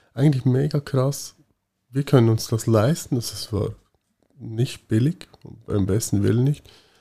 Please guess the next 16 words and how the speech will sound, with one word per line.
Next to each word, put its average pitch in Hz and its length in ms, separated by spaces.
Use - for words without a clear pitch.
aber 120 180
wir 165 100
können 156 220
uns 123 160
das - 200
leisten, 139 680
irgendwie 123 400
wirklich, 131 360
weil 104 160
es - 240
war, 110 240
dieses 123 280
Meer 127 320
zu - 160
sehen 123 400
und 107 320